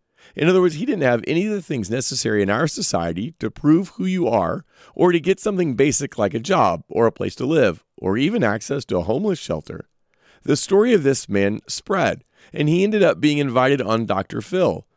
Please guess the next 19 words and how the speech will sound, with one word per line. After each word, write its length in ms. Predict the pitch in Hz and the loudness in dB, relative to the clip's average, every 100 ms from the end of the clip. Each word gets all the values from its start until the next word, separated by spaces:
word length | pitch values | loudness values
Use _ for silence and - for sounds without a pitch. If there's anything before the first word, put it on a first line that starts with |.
| _ _ | _ _
The 140 | - 139 | 0 0
idea 340 | 135 131 196 | 2 2 2
was 380 | 120 85 98 - | 2 -2 -4 -2
that 160 | 117 | -2
maybe 360 | 87 123 156 143 | 0 0 2 0
someone 540 | - 139 160 127 123 | -2 0 0 0 0
watching 720 | 92 87 135 - 120 120 127 104 | 0 0 0 -2 -6 -6 -6 -2
Doctor 320 | 113 120 156 | -2 0 -6
Phil 340 | - 87 87 - | -4 -2 -2 0
would 160 | 117 | -2
recognize 720 | 104 113 156 202 160 120 101 | 0 0 0 -2 -2 -2 -2
this 260 | - 90 - | -4 -8 -8
man 300 | 85 80 76 - _ _ _ | -10 -10 -10 -16 _ _ _
and 140 | 104 107 | -4 0
help 280 | 170 175 | 0 2
him 200 | 117 117 | 2 2
reclaim 480 | 113 147 143 131 131 | 2 0 0 0 2
his 180 | 123 135 | 0 0
identity. 540 | 143 143 190 113 139 | 0 2 0 -2 -6